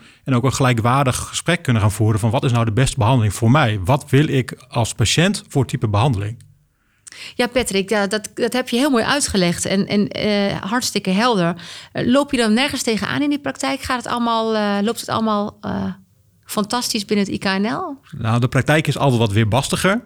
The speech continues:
Speaker 1: Eh, wat je merkt is, eh, de N K R, dat is de Nederlandse kankerregistratie, te vullen. Dat is echt een complex proces. Dat is heel veel informatie opzoeken uit verschillende bronnen.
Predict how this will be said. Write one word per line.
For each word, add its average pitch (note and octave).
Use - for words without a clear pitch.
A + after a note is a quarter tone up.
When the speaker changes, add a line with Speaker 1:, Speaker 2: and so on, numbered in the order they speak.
Speaker 1:
Eh, A#2+
wat A#2+
je B2+
merkt C#3
is, C3+
eh, -
de A2+
N C3
K -
R, -
dat D3
is C#3
de -
Nederlandse A#2
kankerregistratie, B2+
te G2+
vullen. E3+
Dat A#2
is -
echt -
een B2
complex A2+
proces. -
Dat A2
is A#2
heel C3+
veel B2+
informatie A#2+
opzoeken -
uit A2
verschillende A2+
bronnen. B2+